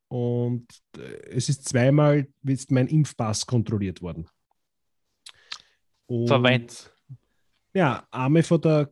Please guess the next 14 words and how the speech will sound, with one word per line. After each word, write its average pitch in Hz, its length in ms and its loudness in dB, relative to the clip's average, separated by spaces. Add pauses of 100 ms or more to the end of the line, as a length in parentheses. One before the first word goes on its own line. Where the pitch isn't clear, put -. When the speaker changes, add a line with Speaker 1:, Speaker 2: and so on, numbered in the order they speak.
(140)
Speaker 1:
von 135 200 -6
der 139 100 -2
Kellnerin 147 720 0 (440)
im, 131 420 -6
Speaker 2:
Mhm. 113 100 -6
Speaker 1:
im 123 200 -2
Lokal 135 580 0 (680)
Speaker 2:
Mhm. 120 340 -6 (140)
Speaker 1:
und 135 460 -2
das 143 160 -4
andere 135 380 2
Mal 143 300 4
von 143 320 -2
der, 135 440 0